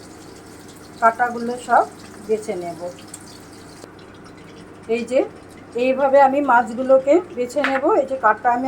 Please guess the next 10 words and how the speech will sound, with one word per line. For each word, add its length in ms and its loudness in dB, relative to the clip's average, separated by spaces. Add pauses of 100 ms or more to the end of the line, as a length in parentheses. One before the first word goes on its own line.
আলাদা 300 -2
করে 200 -8
নিয়েছি, 300 -4 (640)
আর 140 6
লেজের 360 4
এই 120 -6
পোর্শনগুলো 600 -4 (100)
আমি 120 6 (420)
ফেলে 320 -2
দেব। 120 0